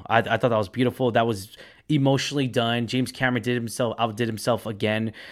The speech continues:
and I feel like, you know, this movie's gonna grow legs. It has legs to make it. It's gonna hit the Christmas holiday season as well because it's coming out. It's gonna, I think this movie's gonna be in theaters for three months.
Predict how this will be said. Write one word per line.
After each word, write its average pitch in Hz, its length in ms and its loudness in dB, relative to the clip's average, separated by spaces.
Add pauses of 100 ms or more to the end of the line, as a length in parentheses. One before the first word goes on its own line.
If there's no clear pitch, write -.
(220)
and 127 120 4
I - 20 4
feel 156 160 4
like, 143 180 6
you 143 60 4
know, 135 80 6
this 175 220 4
movie's 196 200 4
gonna 160 160 4
grow 151 180 8
legs. 127 380 4
It 127 160 0
has 135 280 4
legs 131 300 2
to 131 100 -6
make 123 280 0
it. 120 220 -6 (200)
It's 135 140 0
gonna 156 200 2
hit 151 180 0
the 143 60 2
Christmas 156 380 0
holiday 147 300 6
season 143 340 0
as 123 120 0
well 131 240 6
because 131 320 0
it's 123 140 -8
coming 131 280 -2
out. 127 280 2
It's - 80 -14
gonna, 180 180 4 (260)
I 190 140 10
think 247 220 4
this 226 160 4
movie's 220 180 2
gonna 190 140 4
be 170 240 0
in 170 220 2
theaters 147 360 4
for - 140 -4
three 143 280 2
months. 117 480 -2